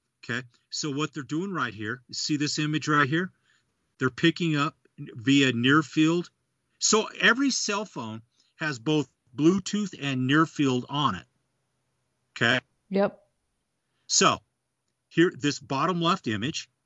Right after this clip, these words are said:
Speaker 1: is everybody emitting a near field or a Bluetooth signal. And this right here, if I can get it down one more click without going to the next page.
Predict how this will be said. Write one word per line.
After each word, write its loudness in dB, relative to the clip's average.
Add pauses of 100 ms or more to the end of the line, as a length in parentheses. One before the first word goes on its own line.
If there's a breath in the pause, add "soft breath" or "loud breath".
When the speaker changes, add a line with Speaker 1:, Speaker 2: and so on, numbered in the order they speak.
(180)
Speaker 1:
is 0
everybody 2
emitting 0 (280)
a -4
near 2
field -2
or 2
a -2
Bluetooth 0
signal. 0 (1160)
And -2
this 2
right 2
here, -2 (720)
if -12
I -8
can -8
get -2
it -14
down -2
one -2
more 2
click -4
without -4
going 4
to 4
the 2
next 2
page. 2